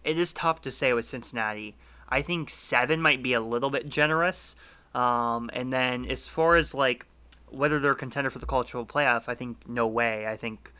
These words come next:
so from that standpoint, I gotta go with them being a pretender, 'cause I think seven is probably a little high, um, even though they did have that big win against S M U. But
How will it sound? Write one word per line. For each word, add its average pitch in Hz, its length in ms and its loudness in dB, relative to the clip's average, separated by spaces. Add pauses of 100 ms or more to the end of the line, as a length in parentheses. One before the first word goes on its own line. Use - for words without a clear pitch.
(300)
so 127 140 -6
from 123 120 -8
that 143 180 2
standpoint, 117 460 -4
I 110 60 -2
gotta 117 260 4
go 120 160 4
with 117 440 -2
them 123 300 -2
being 120 160 -4
a 110 40 -8
pretender, 127 560 -2
'cause 120 340 -6 (260)
I 135 80 -4
think 127 200 -4
seven 131 480 2
is 117 120 -6
probably 123 840 2
a 123 100 0
little 123 320 0
high, 120 560 2 (420)
um, 117 440 2
even 185 320 -2
though 180 180 6
they 147 160 2
did 131 180 0
have 135 160 4
that 120 180 2
big 120 160 -2
win 123 160 -2
against 113 220 -4
S 127 220 0
M 120 80 -6
U. 117 160 -2
But 110 240 -4